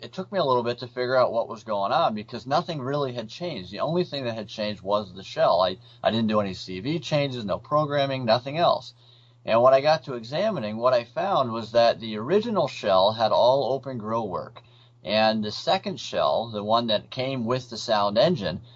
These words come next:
they had taken plastic and they had closed off the open grill work. And what that did is, just as Chris was saying, it, it created a resonance chamber.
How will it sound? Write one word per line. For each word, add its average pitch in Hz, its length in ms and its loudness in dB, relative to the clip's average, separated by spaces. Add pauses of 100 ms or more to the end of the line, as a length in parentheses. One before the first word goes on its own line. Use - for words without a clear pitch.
(280)
they 120 100 -2
had 139 200 2
taken 156 360 -2
plastic 143 600 0
and 104 100 -6
they 107 100 -2
had 117 160 -8
closed 123 480 2
off 143 280 4
the 101 140 -6
open 101 280 -4
grill 131 280 -4
work. - 320 -16 (460)
And 110 440 2
what 139 220 2
that 110 220 4
did 175 220 4
is, 117 260 -4
just 123 240 -6
as 123 140 -4
Chris 135 300 -4
was 107 100 -12
saying, 151 440 4
it, 104 200 -4
it 104 140 -8
created 120 420 -4
a 117 60 -4
resonance 139 520 2
chamber. - 480 -12